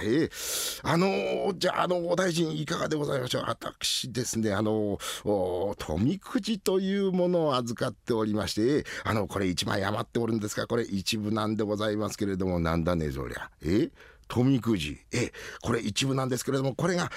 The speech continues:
あの、一番富に当たるというと、お、千両という金になるんでございますが。はあ、なるほど。え、じゃあ、俺はそれ当たると、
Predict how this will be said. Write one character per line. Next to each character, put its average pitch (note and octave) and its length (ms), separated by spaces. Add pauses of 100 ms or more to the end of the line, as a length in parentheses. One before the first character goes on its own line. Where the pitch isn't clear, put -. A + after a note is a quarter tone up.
あ D#3 80
の、 D#3 160
一 C#3 160
番 E3 160
富 D#3 140
に D3+ 60
当 C3+ 80
た D#3+ 100
る D3 80
と E3 100
い E3+ 60
う F3 100
と、 G#3 220 (180)
お、 G#2+ 220
千 C4 640
両 C#3 280
と - 220
い A2 80
う G#2 80
金 G#2+ 240
に F2 100
な E2+ 80
る - 60
ん E2 60
で D#2+ 60
ご D#2 60
ざ - 120
い - 20
ま - 80
す F#2 80
が。 F#2+ 200 (260)
は - 760
あ、 - 100
な C#3+ 160
る C3 100
ほ F2 200
ど。 C2+ 360
え、 D3 260 (340)
じ F3 100
ゃ B3+ 40
あ、 B3 100
俺 B3+ 200
は A#3+ 80
そ A3 120
れ A#3 180
当 G#3+ 160
た G#3+ 140
る A#3 160
と、 A3+ 240